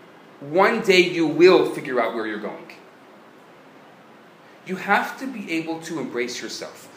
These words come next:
to love yourself, and say, "I matter. I am real. I matter. What I say matters. What I do matters. My unique imprint matters. I matter."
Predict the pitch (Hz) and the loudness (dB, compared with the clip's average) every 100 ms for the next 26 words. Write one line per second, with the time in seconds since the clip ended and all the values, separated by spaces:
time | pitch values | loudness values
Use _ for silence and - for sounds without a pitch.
0 | - - 147 156 175 175 175 - 127 98 | -18 -8 -2 0 0 0 -6 -2 -4 -4
1 | 143 147 185 165 208 202 202 214 - - | -8 -4 -2 0 -2 0 -2 -2 -8 -14
2 | - - - - - - - - - - | -20 -20 -20 -20 -20 -20 -20 -20 -8 0
3 | 170 208 233 180 185 185 233 247 120 - | 4 4 2 2 2 2 2 2 2 -4
4 | - 147 190 202 196 151 147 208 - - | -4 2 2 2 4 4 4 2 0 -8
5 | - - - - - 165 165 131 131 - | -18 -20 -20 -20 -4 4 4 4 0 2
6 | 180 190 180 175 208 233 - - - 190 | 4 4 2 2 0 -4 -8 -16 -8 4
7 | 196 165 151 147 180 196 185 170 185 247 | 6 6 4 2 0 2 2 2 0 -4
8 | - - - 165 180 185 214 214 196 190 | -8 -12 -14 -2 4 4 4 2 0 0
9 | 196 - 180 175 - 190 185 165 147 190 | -2 -2 -2 -2 0 -2 0 0 2 2
10 | 233 - - 175 175 190 196 165 165 156 | -2 -2 2 6 6 4 0 -2 2 2
11 | 131 98 | 0 -4